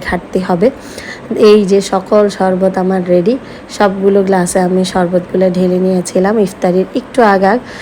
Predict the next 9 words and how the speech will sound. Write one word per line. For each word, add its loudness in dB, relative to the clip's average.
যেন 0
ঠান্ডাটা 0
থাকে। -4
একদম 0
সবার 2
জন্য 0
একসাথে -2
ঢেলে 2
রেডি 2